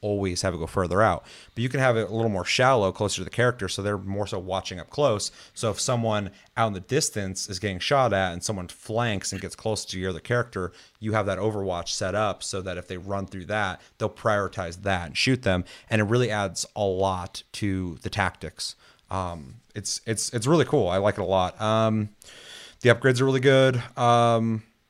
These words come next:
there's skill trees for every character, uh, that get really, there's some really cool moves. Really w-,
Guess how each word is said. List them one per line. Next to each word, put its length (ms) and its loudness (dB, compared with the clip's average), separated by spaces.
there's 180 2
skill 240 2
trees 320 2
for 120 2
every 120 2
character, 640 0
uh, 300 4
that 120 -6
get 180 -4
really, 880 -2
there's 260 0
some 120 -4
really 140 0
cool 160 -6
moves. 360 -2
Really 300 -2
w-, 340 -8